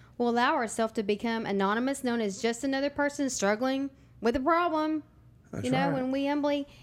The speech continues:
Speaker 1: uh, yield to God in our relationship with him, he promises, promises us a future honor and restoration of a good name.
Speaker 2: That's right. You know,
Speaker 1: He,
Speaker 2: just,
Speaker 1: he does.
Speaker 2: just like we, we've quoted Zig Ziglar before,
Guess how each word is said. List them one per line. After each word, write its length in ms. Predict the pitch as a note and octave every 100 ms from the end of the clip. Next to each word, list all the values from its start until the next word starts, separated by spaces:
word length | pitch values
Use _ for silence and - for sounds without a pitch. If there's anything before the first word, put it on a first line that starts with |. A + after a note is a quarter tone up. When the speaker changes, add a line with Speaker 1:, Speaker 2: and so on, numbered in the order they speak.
| - -
Speaker 1:
uh, 260 | B3 A#3+ A3+
yield 340 | G3+ B3+ D#4+ F#4
to 100 | D4
God 460 | G#3 F3+ - - - - - - - -
in 140 | G#3
our 120 | G3+
relationship 640 | G3+ G3+ G#3 G#3 F#3+ G3+ F#3+
with 120 | F3+
him, 400 | F#3 F#3+ G#3+ B3+ - - - -
he 140 | - D#4+
promises, 960 | - D4 E4 E4 C#4+ G#3+ F#3 - - - -
promises 800 | - C4 F#4 F#4 G3+ - F#3 -
us 300 | F3+ E3+ -
a 60 | -
future 380 | A#3 A#3 G#3+
honor 520 | F3 G3 F#3+ F#3 - - - - -
and 140 | G3 G3
restoration 1000 | A#3 B3 - - A#3+ B3 B3 C#4 B3+ B3+
of 160 | G3+
a 80 | F#3
good 320 | F3 - G#3+
name. 560 | G3+ F3+ F3 E3 - F#3+ - - - - - -
Speaker 2:
That's 160 | C3+ -
right. 220 | C3+ B2+
You 80 | A#2+
know, 100 | B2
Speaker 1:
He, 60 | A#2
Speaker 2:
just, 200 | C3+ D#4+
Speaker 1:
he 60 |
does. 480 | E4+ A4+ B4+ D4 - -
Speaker 2:
just 160 | C3+
like 160 | D3+ B2+
we, 160 | C#3 C3+
we've 260 | C#3 C3
quoted 320 | - C#3 B2+
Zig 200 | A2 C3
Ziglar 400 | A#2 B2+ B2 B2
before, 500 | A2+ - B2 A2 G2